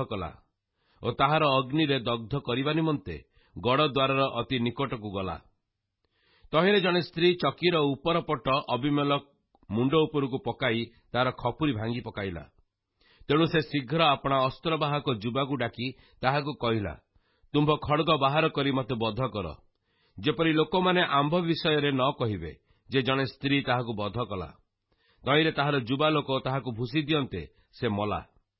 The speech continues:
ତହିଁରେ ଇସ୍ରାଏଲ ଲୋକମାନେ ଅବିମେଲେକର ମରଣ ଦେଖି ପ୍ରତ୍ୟେକ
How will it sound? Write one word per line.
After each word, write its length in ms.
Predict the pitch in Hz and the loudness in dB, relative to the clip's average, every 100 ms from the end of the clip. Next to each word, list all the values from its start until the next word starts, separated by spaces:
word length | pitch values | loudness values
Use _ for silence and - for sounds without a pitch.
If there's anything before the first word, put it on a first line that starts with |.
| _ _ _ _ _ - | _ _ _ _ _ 0
ତହିଁରେ 240 | 156 170 | 2 4
ଇସ୍ରାଏଲ 340 | 170 170 196 196 | 4 2 2 4
ଲୋକମାନେ 500 | 160 165 170 147 131 147 _ | 2 2 2 2 2 -2 _
ଅବିମେଲେକର 720 | 127 135 175 170 165 160 156 | 0 2 2 2 0 0 0
ମରଣ 360 | 151 131 143 156 | 2 0 2 0
ଦେଖି 340 | 135 131 131 90 - _ _ _ | -2 -4 -8 -8 -12 _ _ _
ପ୍ରତ୍ୟେକ 380 | 135 143 160 | -2 0 -2